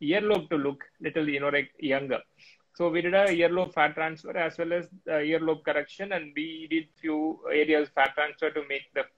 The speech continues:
fat look more younger. So it's a multiple procedures, and, uh, uh, you know, like, when the international pl-, clients comes,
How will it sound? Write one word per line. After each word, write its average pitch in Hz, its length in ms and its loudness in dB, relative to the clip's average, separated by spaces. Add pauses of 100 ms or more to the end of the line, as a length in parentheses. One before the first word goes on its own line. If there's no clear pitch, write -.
(140)
fat 147 240 4
look 135 220 -8
more 131 180 -2
younger. 117 300 -2 (640)
So 190 400 2
it's 196 160 -6
a 185 40 -2
multiple 175 400 0
procedures, 160 720 -4
and, 143 360 -2
uh, 131 160 4 (520)
uh, 143 120 4
you 151 160 2
know, 165 80 2
like, 160 160 0
when 156 180 0
the 151 140 2
international 185 540 0
pl-, 160 180 -4
clients 165 340 -2
comes, 175 340 -4